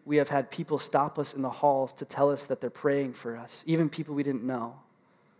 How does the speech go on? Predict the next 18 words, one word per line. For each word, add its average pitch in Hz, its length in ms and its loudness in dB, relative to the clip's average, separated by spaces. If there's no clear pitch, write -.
More 170 260 8
meals 165 420 4
than 160 120 2
we 156 80 2
could 147 340 0
ever 151 260 4
need 143 340 2
and 131 120 -4
just 143 200 -2
shoulders 156 360 2
to 151 100 -2
cry 143 340 4
on 139 140 -2
when 139 100 -2
it - 20 -2
was 131 140 -6
too 151 240 -6
hard 135 340 2